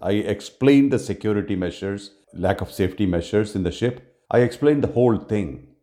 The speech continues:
to the whole media. Next day, it came in the newspaper that the vessel do not have the basic safety features, and that's why this is prevented to travel from here.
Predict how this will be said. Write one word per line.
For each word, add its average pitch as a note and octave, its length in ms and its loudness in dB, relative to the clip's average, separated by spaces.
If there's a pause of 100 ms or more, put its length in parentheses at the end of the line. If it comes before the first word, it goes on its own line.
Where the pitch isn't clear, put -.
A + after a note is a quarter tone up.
(200)
to A2 80 -2
the F#2 560 2
whole C#3 200 4
media. G2 440 0 (160)
Next A2+ 280 -2
day, A#2+ 180 2
it - 160 -4
came G#2+ 200 2
in G2+ 80 2
the G2+ 80 0
newspaper F2+ 720 -4 (260)
that F#2 320 0
the F#2 320 0
vessel G#2 440 2
do A2 160 2
not A2 320 2
have G#2 420 2
the F#2+ 80 -4
basic G#2+ 460 -2
safety G2 480 -4
features, C2+ 640 -10 (180)
and F2 180 0
that's G2+ 260 2
why F#2 340 2 (400)
this G2 240 -6
is F#2 100 -2
prevented E2+ 580 -2
to E2+ 100 -4
travel D#2 360 0
from C2 300 -8
here. - 260 -10